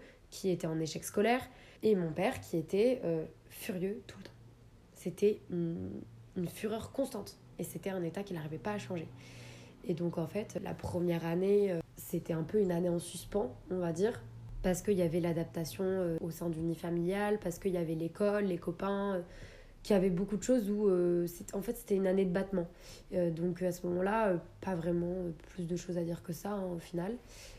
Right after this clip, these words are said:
Et, euh, c'est vraiment quand je suis arrivée au lycée, où là, euh, c'est devenu très compliqué parce que mon père a rencontré, euh, ma belle-mère.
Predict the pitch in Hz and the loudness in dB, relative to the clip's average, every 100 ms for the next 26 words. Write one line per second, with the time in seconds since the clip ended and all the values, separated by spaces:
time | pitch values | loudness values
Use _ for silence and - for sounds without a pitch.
0 | - - 196 202 190 170 165 - 165 180 | -20 -4 0 2 4 4 2 0 0 2
1 | 196 202 180 156 - - 170 165 175 165 | 2 2 -2 -2 -4 -2 -2 2 2 0
2 | 165 180 214 - - - - - - 165 | -2 -4 -4 -10 -16 -14 -14 -16 -6 0
3 | 175 185 196 208 185 165 - 170 165 165 | 6 8 8 4 2 0 0 0 2 2
4 | 165 - 214 202 - 240 240 208 175 - | 0 -4 -2 -4 0 4 6 4 -2 -2
5 | 180 175 170 170 165 170 170 - - - | 2 4 4 2 2 0 -2 -8 -20 -20
6 | - - - - - - 196 180 202 208 | -20 -20 -20 -20 -20 -4 2 2 2 0
7 | 196 180 180 175 - 190 185 170 165 170 | 2 2 2 -2 0 0 2 2 2 2
8 | 165 165 208 | 2 2 2